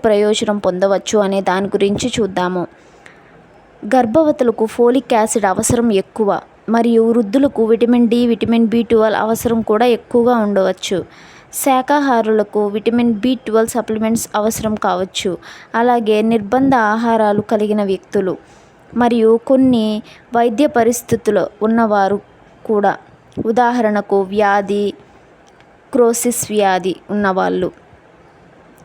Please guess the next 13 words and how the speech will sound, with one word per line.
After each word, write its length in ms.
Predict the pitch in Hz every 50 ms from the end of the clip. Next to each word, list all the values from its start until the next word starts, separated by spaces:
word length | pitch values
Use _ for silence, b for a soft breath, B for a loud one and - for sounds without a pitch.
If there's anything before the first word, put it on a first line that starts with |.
| - - - - 226 269
జాగ్రత్తలేంటో 760 | 277 262 262 240 254 277 277 - 262 240 226 220 220 208 262 262 -
చూద్దాము. 460 | - 214 202 190 202 196 196 196 190 - - 226
అతిగా 260 | 220 269 247 294 285 285
తీసుకోవడం 480 | 269 240 240 - - - 240 233 226 226 214 208
వల్ల 160 | 208 202 202 214 214
కొన్ని 260 | 220 214 214 220 220 208 - B B B B B B B -
విటమిన్లు 480 | 233 226 240 226 254 247 233 208 220 220 233 233
హానికరం 500 | 214 208 220 226 226 247 226 226 220 226 - 190
కావచ్చు. 420 | 180 175 - 190 - - - 202 - - -
అలాగే 400 | 196 202 202 214 202 208 202 202 202 202 208 208 - - -
కొన్ని 260 | 220 214 220 214 214 208 208 208
మందులతో 480 | 208 214 214 233 233 233 226 - 196 196 196 175 - B B B B B - -
ప్రతిచర్య 560 | 233 214 - 240 240 - 262 226 214 226